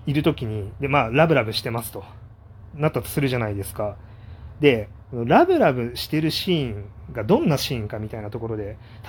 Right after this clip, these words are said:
例えば、今まさに目の前に化け物がいますと。これ命の危険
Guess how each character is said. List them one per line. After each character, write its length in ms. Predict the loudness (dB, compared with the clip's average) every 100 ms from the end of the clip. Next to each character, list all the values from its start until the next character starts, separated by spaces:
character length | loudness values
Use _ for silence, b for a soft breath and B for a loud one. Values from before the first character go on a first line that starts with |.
| 2
例 120 | 4
え 40 |
ば、 340 | 4 2 0 -8 -18 -2
今 240 | 4 4
ま 140 | 4 2
さ 100 | 2
に 120 | 0
目 120 | 0
の 100 | 2
前 120 | 2
に 80 | 2
化 140 | 0 0
け 80 |
物 200 | 2 2
が 100 | 2
い 80 | 0
ま 100 | -4
す 120 | -6
と。 120 | -10 -14 -18 b b b -8
こ 60 | -2
れ 60 | 6
命 380 | 6 6 0
の 240 | -4 -4 -8 -18 -18
危 120 | -4
険 500 | 0 0 0 -2